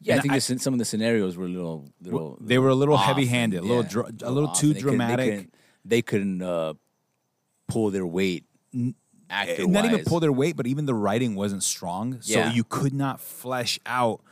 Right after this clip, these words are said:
Speaker 2: like, these real moments. But there were moments in there, like, I don't wanna shit on Jaden Smith, 'cause I know everybody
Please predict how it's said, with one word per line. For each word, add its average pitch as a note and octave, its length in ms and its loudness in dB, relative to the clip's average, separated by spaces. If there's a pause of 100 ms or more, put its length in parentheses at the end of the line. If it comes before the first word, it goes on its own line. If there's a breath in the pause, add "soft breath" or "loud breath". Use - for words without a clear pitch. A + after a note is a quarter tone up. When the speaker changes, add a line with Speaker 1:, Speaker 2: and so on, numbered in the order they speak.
(320 soft breath)
Speaker 2:
like, G#2 340 -4 (720)
these C#3 280 2
real C3+ 260 2
moments. A#2+ 380 2
But - 180 -4
there C#3+ 100 2
were E3 120 4
moments B2+ 420 2
in A#2+ 80 0
there, G#2+ 160 0
like, E2+ 160 -6
I A2 80 -4
don't C3+ 100 0
wanna A2+ 200 -2
shit - 240 0
on G2+ 100 -2
Jaden F#2+ 300 -4
Smith, A#2 240 -4
'cause G#2+ 120 -4
I G2 80 0
know G#2+ 140 -2
everybody G2+ 560 -4